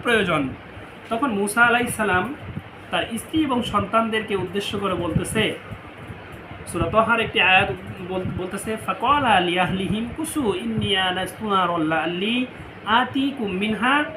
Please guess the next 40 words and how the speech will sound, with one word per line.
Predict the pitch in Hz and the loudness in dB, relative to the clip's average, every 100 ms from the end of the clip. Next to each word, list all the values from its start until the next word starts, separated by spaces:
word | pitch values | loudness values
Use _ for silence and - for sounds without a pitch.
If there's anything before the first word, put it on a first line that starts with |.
| - | -4
বিকবাসিন | 175 180 247 269 226 180 139 - | -2 2 4 4 2 -2 -2 -4
আও | 196 | 0
আজিদু | 220 247 220 | 2 2 0
আলান | 202 196 190 | 2 2 0
নারি | 247 269 | 0 0
হুদা।" | 214 208 185 120 - - - - | 0 2 2 0 -6 -10 -14 -12
"তোমরা | 170 180 202 | -4 0 2
এখানে | 220 233 | 2 0
অপেক্ষা | 196 220 226 233 | 0 0 0 2
করো, | 262 269 - - - - - | 6 6 6 -2 -10 -14 -6
আমি | 202 233 233 | -2 -2 0
তো | |
ওই | 240 | 0
দূরে | 185 247 262 214 175 202 | 0 -2 2 4 4 0
একটা | 196 - | -4 -2
আগুনের | 170 180 220 226 | -2 0 0 0
মতো | 220 226 | -2 0
কি | 220 | 0
যেন | 220 226 | 0 -2
দেখতেছি, | 214 - 233 285 247 160 - - | -2 -2 -2 0 0 -2 -4 -6
আমি | 208 | -4
ওখানে | 214 220 185 | 0 0 2
যাই, | 165 | 0
হয়তো | 151 165 165 | 0 -2 2
আগুন | 165 233 | 2 2
আনতে | 269 262 294 | 2 0 0
পারবো, | 277 277 359 392 - - - 214 | 0 2 0 -4 -8 -14 -8 -4
নয়তো | 262 302 | 0 0
আগুনের | 202 196 | 0 0
একটা | 180 185 | 0 0
ব্যবস্থা | 165 165 160 156 | 0 -2 -2 -2
হয়ে | 185 180 | 0 2
যাবে, | 139 113 - - - - | 2 -2 -8 -12 -12 -4
আমাদের | 180 180 170 | -2 0 4
যাওয়ার | 196 196 | 4 4
একটা | 196 226 | 4 4
রাস্তা | 196 214 | 4 2
বের | 175 156 | 2 2
হয়ে | 160 139 | 0 0
যাবে।" | 127 | -2